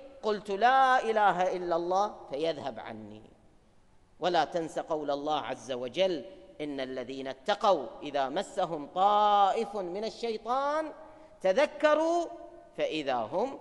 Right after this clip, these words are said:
مبصرون". إذن تكرار هذه الأذكار في لحظات الغفلة أو لحظات هجوم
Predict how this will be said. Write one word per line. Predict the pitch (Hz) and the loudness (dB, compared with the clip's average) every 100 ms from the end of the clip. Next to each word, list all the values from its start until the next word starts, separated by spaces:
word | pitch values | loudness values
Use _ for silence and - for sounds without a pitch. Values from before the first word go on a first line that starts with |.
| - - - - | -16 -20 -20 -12
مبصرون". | 139 - - 117 117 110 - | -12 -10 -12 -10 -10 -12 -4
إذن | 214 190 156 - - - | 0 2 0 -8 -18 -10
تكرار | 170 - 190 226 240 202 156 | -10 -4 2 4 6 6 2
هذه | 143 175 170 151 147 | -2 0 0 -2 -6
الأذكار | 131 120 165 147 - 202 220 240 247 254 262 - - - | -8 -6 -6 -4 -2 0 2 4 4 2 -2 -10 -18 -14
في | 180 170 | -8 -2
لحظات | 156 165 160 202 214 180 175 | -2 0 4 6 6 6 2
الغفلة | 147 135 147 180 - 151 143 | -4 -4 -2 -2 -4 -4 -2
أو | 143 139 | -2 -4
لحظات | 131 - 143 180 175 175 | -6 -8 -4 -2 -2 -2
هجوم | 175 190 311 302 | -4 -2 -2 -2